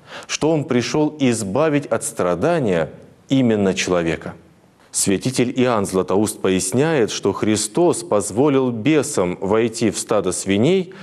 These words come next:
во-первых, для того, чтобы, освободившись от этих злых мучителей,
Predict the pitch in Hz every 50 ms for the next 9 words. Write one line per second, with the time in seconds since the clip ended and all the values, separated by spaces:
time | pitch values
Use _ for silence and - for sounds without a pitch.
0 | - - - - - - 90 98 95 - - - 202 226 220 190 190 175 147 143
1 | 156 156 156 147 147 180 185 170 - - 170 170 156 151 156 156 160 - - 143
2 | 135 - - - 156 147 160 156 139 147 151 127 101 - - 107 92 87 - -
3 | 101 95 95 - - - 151 147 131 104 - - 98 95 92 87 90 98 101 104
4 | 90 - - 98 98 95 - - 220 214 - 131 101 90 80 71 -